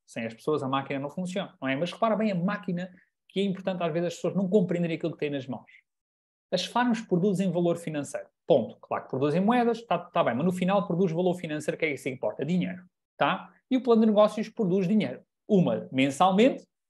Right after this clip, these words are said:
se tiveres várias farms, é uma farm grande, é um bom valor financeiro, não é? E depois tens o plano de negócios. O que é que é a literacia financeira? Tu podes realmente, o que tu ganhas mensalmente da farm, levantar, trocar pela moeda e tá feito e gastar o dinheiro que se tu quiseres.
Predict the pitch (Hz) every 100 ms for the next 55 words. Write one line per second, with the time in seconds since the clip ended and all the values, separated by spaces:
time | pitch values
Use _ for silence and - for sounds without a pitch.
0 | _ _ - 131 139 127 135 135 - 151
1 | 123 135 135 151 135 135 143 113 - 123
2 | 127 127 151 135 - 139 117 127 123 135
3 | 156 - 262 - - 135 147 254 - _
4 | 240 - 277 269 196 208 185 175 147 127
5 | 113 - - - _ _ _ _ _ _
6 | _ - 175 269 277 262 240 202 196 190
7 | 180 170 139 - 117 - _ 233 233 269
8 | 190 175 170 170 117 - _ 139 135 -
9 | 139 131 208 233 202 147 151 165 - 165
10 | 143 139 127 127 135 139 - 156 190 208
11 | 160 151 127 117 113 160 202 190 180 135
12 | 165 156 143 123 123 165 190 190 175 151
13 | 139 120 - 170 196 190 196 185 151 160
14 | - 156 135 139 135 135 139 127 131 165